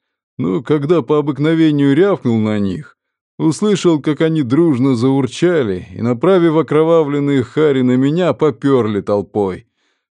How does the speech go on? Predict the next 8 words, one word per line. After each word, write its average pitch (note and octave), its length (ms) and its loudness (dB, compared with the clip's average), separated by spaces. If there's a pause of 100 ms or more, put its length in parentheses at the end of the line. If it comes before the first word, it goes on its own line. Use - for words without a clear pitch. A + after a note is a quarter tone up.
Пришлось F#3 540 0
срочно E3+ 560 0
закрываться C3+ 640 0
на B2+ 160 2
складе. G2+ 720 -4 (420)
Хорошо, F#3 580 2
радиостанция D#3 960 0
была". B2 480 -2